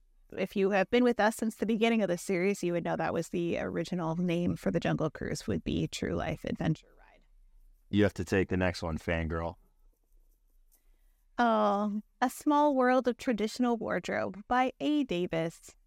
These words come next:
Speaker 1: That's, of course, Alice Davis, who did the costumes for Small World. It's one of my very favorite Imagineers.
Speaker 2: And then we, we have Myths of the Supernatural, uh, by Gracie, which is a call out to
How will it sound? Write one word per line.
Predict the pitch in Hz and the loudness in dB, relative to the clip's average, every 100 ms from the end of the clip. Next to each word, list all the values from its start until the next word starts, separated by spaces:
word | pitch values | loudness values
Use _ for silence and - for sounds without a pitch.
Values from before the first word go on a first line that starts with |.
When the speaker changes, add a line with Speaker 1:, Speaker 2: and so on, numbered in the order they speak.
| - | -12
Speaker 1:
That's, | 220 - | -8 -6
of | - | -8
course, | - 220 214 - | -4 -4 -4 0
Alice | 294 311 277 240 | 4 6 4 2
Davis, | 254 247 233 233 - | 2 4 4 0 0
who | 240 233 | 0 2
did | 226 220 | 2 2
the | 247 | 0
costumes | - 190 - 208 202 202 | 0 -2 -2 -4 -4 -8
for | - 202 202 | -2 0 0
Small | 208 - 156 151 | -2 -2 -2 -2
World. | 165 160 165 - _ | -2 -2 -4 -8 _
It's | 233 - | -8 0
one | 339 | 2
of | 320 | 4
my | 311 311 | 4 2
very | 392 381 | 2 2
favorite | 339 196 170 170 | 2 0 -2 -2
Imagineers. | 165 156 160 165 170 170 175 - - - _ _ _ _ - - _ _ _ | -4 -2 -2 -2 -2 -2 -4 -6 -18 -20 _ _ _ _ -20 -20 _ _ _
Speaker 2:
And | 95 92 | -2 0
then | 87 87 | 0 2
we, | 95 95 - 95 101 - - _ _ _ _ _ - | 2 0 -4 -12 -10 -12 -18 _ _ _ _ _ 0
we | 101 | 4
have | 104 82 101 | 4 2 -4
Myths | 98 104 123 123 - - - _ | 0 4 4 2 -6 -10 -12 _
of | 98 85 | 0 0
the | 87 | -4
Supernatural, | - 110 101 90 85 90 117 120 131 131 _ - _ - _ - | 0 0 2 2 2 0 0 0 -2 -10 _ -20 _ -20 _ -4
uh, | 82 80 | -2 -2
by | 85 80 | 0 -2
Gracie, | 73 90 90 - 104 110 | 0 0 0 2 0 0
which | 92 85 90 | -4 -2 -2
is | 82 78 - - | -2 -4 -10 -6
a | 80 71 | -6 -6
call | - 82 | -2 0
out | 80 78 | 2 0
to | - 87 78 | -4 -6 -4